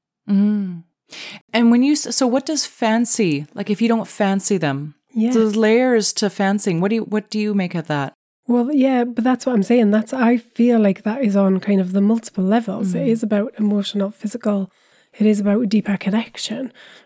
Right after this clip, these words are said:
Speaker 2: So
Speaker 1: Mm-hmm.
Speaker 2: that's where, when you look at the question, I don't think it's as simple as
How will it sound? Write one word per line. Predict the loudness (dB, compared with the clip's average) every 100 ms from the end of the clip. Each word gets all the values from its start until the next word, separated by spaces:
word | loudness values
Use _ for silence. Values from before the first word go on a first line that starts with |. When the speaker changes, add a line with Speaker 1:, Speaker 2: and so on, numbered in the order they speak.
| _
Speaker 2:
So | -4 0
Speaker 1:
Mm-hmm. | 0
Speaker 2:
that's | -2 -4 0
where, | 2 4 4 2 -2 -8 _ _
when | 4 6
you | 6
look | 4 0
at | -4
the |
question, | -2 -2 -2 -2 0 2
I |
don't | 4 2
think | 0 -4
it's | -4
as | -4
simple | 2 0 0 -4 -6
as | -4 -4 -6